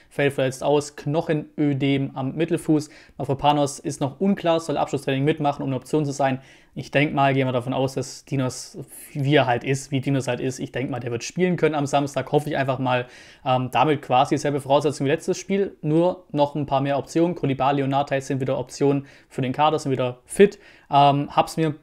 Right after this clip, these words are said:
bisschen wild aufgebaut, sag ich, wie es ist. So wird's wahrscheinlich nicht aussehen, wobei die Formationen ja oft so, ich sag mal, offen aufgestellt sind, von der Verteilung her auf dem Platz, so gegen Schalke auch zum Beispiel hier.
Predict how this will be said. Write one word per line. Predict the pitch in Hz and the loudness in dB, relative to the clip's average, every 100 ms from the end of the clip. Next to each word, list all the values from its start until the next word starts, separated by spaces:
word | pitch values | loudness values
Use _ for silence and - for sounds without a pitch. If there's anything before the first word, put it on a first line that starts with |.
| - | -6
bisschen | 220 - 202 151 | -4 -2 -2 2
wild | 175 190 | 2 2
aufgebaut, | 175 202 - 202 208 226 | 0 -4 -2 0 0 0
sag | - 165 | -2 -2
ich, | 160 | 0
wie | 156 | 0
es | - | 2
ist. | 196 202 | 0 0
So | 156 | 0
wird's | 156 165 | 0 0
wahrscheinlich | 156 156 151 | 0 -2 0
nicht | 160 - | -2 0
aussehen, | 156 190 190 190 165 | 2 2 2 0 2
wobei | 143 143 143 - _ _ _ _ _ - | 4 4 2 -4 _ _ _ _ _ -10
die | 143 | -2
Formationen | 147 139 - 156 147 | -2 -2 0 0 2
ja | 131 | 2
oft | 160 151 - - - - | 0 0 -6 -20 -20 -10
so, | - 143 143 | 2 4 4
ich | |
sag | 143 | 2
mal, | 139 - | 0 0
offen | 180 175 143 135 _ - | 0 0 -4 -6 _ 0
aufgestellt | 139 135 - - 131 - | 0 0 -6 -4 -4 -2
sind, | 139 139 | -2 -2
von | 139 | -2
der | 135 | -2
Verteilung | 135 139 135 135 | -2 -2 -2 -2
her | 131 | -2
auf | 131 | -2
dem | 139 | -2
Platz, | 135 135 135 - - - | 0 0 0 -16 -20 -8
so | - 135 | 0 2
gegen | 135 135 131 | 2 2 0
Schalke | - 151 160 | -2 -2 0
auch | 151 147 | -2 -2
zum | 143 | -2
Beispiel | 139 135 - 131 | 0 -2 -4 -6
hier. | - 127 | -4 -4